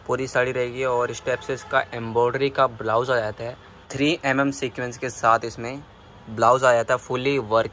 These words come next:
के साथ, sequence work का रहने वाला है पूरा ब्लाउज। जॉर्जेट का ही रहेगा ये blouse भी, और पूरा blouse रहता है।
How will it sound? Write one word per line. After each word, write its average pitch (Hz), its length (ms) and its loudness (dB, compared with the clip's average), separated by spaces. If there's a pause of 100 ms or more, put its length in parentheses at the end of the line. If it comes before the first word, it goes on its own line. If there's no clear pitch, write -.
के 117 140 -2
साथ, 104 360 -2
sequence 117 380 -10
work 120 140 -4
का 123 80 -6
रहने 113 240 -2
वाला 110 200 0
है 113 80 -6
पूरा 113 160 -4
ब्लाउज। 120 240 -4 (420)
जॉर्जेट 123 420 4
का 156 120 4
ही 147 140 4
रहेगा 139 240 4
ये 139 120 0
blouse 127 300 0
भी, 131 200 -8
और 127 180 2 (100)
पूरा 123 280 -2
blouse 113 360 0
रहता 107 360 -4
है। 113 200 -14